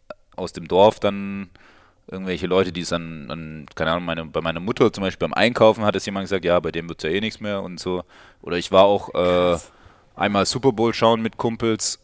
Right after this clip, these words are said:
Speaker 1: äh, in einem, in einem Lokal und dann kam auch der, der Wirt her, Wirt zu uns an den Tisch und meinte, oh, also ohne ihn irgendwie zu begrüßen oder sonst irgendwie mit,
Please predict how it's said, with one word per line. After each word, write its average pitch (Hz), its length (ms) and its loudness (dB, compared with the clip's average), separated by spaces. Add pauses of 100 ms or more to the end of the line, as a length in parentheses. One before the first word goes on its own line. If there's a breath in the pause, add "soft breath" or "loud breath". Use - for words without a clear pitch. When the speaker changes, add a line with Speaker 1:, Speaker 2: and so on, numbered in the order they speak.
Speaker 1:
äh, 92 320 2
in 87 40 -6 (220)
einem, 92 420 -10
in 90 80 -14
einem 95 160 -8
Lokal 95 340 6
und 90 100 -4
dann 87 120 -2
kam 92 220 4
auch 98 160 -2
der, 87 320 2
der 80 200 -2
Wirt 107 200 2
her, 101 300 4 (280)
Wirt - 280 -6
zu - 220 -8
uns 104 260 -10
an 98 100 -8
den 101 100 -6
Tisch 107 260 -4
und 92 120 -6
meinte, 90 440 -2
oh, 92 200 -6
also 85 280 -4
ohne 101 260 -6
ihn 82 260 -12
irgendwie 87 420 -10 (100)
zu 92 120 -8
begrüßen 113 440 -2
oder 90 140 2
sonst 104 340 -6 (200)
irgendwie 98 420 -2
mit, - 460 -8